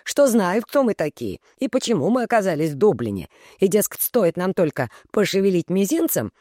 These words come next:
как они посадят нас в каталажку и весь дух из нас выбьют.' Я говорю этому проклятому полицейскому: 'Я, дескать,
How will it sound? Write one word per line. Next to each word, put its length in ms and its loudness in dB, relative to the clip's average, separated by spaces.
как 160 0
они 180 0
посадят 460 -2
нас 160 -4
в 20 -20
каталажку 680 -2
и 100 0
весь 220 0
дух 240 0
из 120 -4
нас 220 -4
выбьют.' 500 -6
Я 220 -4
говорю 360 -2
этому 360 -2
проклятому 560 -2
полицейскому: 760 -4
'Я, 160 2
дескать, 320 -4